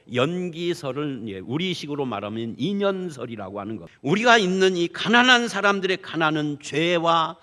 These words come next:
그들의 게으름 탓이라고 하는 것은 잘못된 것이다. 부유한 사람들의 부유함은 그들이 훌륭한 즈-, 어, 신앙인이라는 증거라는 것도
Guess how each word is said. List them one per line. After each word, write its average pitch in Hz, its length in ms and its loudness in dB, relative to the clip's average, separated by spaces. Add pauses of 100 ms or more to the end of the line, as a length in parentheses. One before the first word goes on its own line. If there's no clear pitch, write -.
(180)
그들의 165 400 2
게으름 214 580 0
탓이라고 175 520 -2
하는 151 180 0
것은 147 260 -6
잘못된 170 520 -8
것이다. 104 300 -12 (280)
부유한 220 420 6
사람들의 190 540 4
부유함은 160 640 2
그들이 160 280 -2
훌륭한 233 580 0
즈-, 180 280 -2 (200)
어, 139 140 0
신앙인이라는 220 840 2
증거라는 170 540 0
것도 151 300 -2